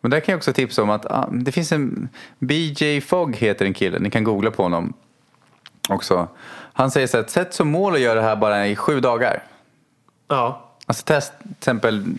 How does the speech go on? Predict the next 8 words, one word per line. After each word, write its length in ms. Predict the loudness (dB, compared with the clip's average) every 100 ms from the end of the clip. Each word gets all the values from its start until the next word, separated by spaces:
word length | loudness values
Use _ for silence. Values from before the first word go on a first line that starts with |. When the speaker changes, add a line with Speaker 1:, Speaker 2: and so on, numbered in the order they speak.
| -6 -8 -8
Speaker 1:
den 340 | -6 0 0 2
metoden 400 | 0 2 2 0
som 200 | 0 0
Viktor 280 | 0 0 2
berättade 260 | 2 0
om 100 | 0
här. 220 | -2 -4 -8 -18 -20 -20 -20 -20 -20 -4 0 2 2
Eh, 60 | 0